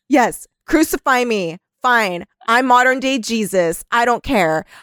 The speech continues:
I <laughs> will not fuck a Gollum.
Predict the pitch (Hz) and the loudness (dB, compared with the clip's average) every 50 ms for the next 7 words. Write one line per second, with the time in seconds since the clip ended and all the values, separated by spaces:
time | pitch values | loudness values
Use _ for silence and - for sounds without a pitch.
0 | _ _ - - 226 214 220 226 233 254 262 302 392 - - - - _ _ _ | _ _ -6 -2 0 2 4 4 4 4 4 4 4 2 0 -8 -18 _ _ _
1 | - - - - 277 359 370 330 320 302 277 247 233 226 233 240 220 - _ _ | -16 -16 -8 0 2 2 4 4 2 2 2 2 2 4 2 2 2 0 _ _
2 | _ _ _ _ _ _ _ - 302 254 254 247 - _ _ - _ _ _ _ | _ _ _ _ _ _ _ 0 2 4 4 2 0 _ _ -20 _ _ _ _
3 | - 240 254 247 - 254 247 247 233 226 208 202 190 175 160 139 139 | -2 -2 -2 0 0 2 2 4 4 4 2 2 0 -2 -6 -10 -14